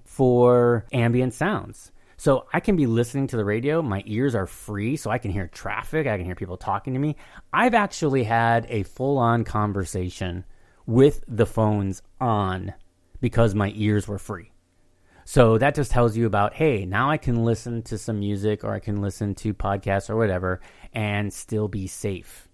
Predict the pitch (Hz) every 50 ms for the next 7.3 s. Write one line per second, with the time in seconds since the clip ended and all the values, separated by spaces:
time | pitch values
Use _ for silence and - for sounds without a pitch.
0 | _ - - 117 110 107 104 101 104 - 117 - - 120 117 110 110 - - -
1 | 117 95 90 - - 110 101 104 123 143 175 190 190 - - - 101 107 98 90
2 | - 107 107 101 - - 143 165 220 214 - - - - - - - - _ -
3 | - 123 123 127 127 123 123 120 - 139 120 113 110 113 117 117 - 151 147 117
4 | 101 104 104 107 - 110 - - 101 90 - 98 - - 101 98 92 92 92 92
5 | 92 98 101 98 - 104 95 90 - - - - 147 160 165 170 190 - - 156
6 | 143 120 - - - - - 147 135 - - - 120 120 135 139 - - 90 85
7 | - - - - -